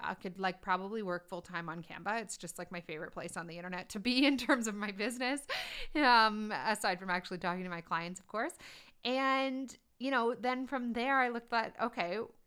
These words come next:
what, what else? Well, I love the idea of,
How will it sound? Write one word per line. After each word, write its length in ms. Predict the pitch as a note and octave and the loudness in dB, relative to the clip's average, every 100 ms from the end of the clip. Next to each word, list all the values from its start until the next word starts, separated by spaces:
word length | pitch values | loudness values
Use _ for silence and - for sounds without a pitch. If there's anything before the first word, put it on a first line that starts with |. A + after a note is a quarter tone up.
| - - | -20 -12
what, 360 | A#3 B3+ B3+ - - | 0 2 2 0 -14
what 240 | A3+ C#4 | 0 6
else? 460 | E4 - D#3 F#3 A3 | 8 8 6 -2 2
Well, 340 | A3+ A3 A3 | 6 6 6
I 120 | - A3 | 2 -2
love 520 | A3 A3 B3 A#3 G3+ | 2 6 6 4 0
the 160 | G#3+ | -4
idea 640 | G3+ F#3+ G#3+ G#3 F3+ F#3+ A3+ - _ _ _ _ _ - | -4 -6 -2 2 2 2 -2 -10 _ _ _ _ _ 0
of, 460 | G#3+ G#3 G#3 G#3 | 4 6 6 2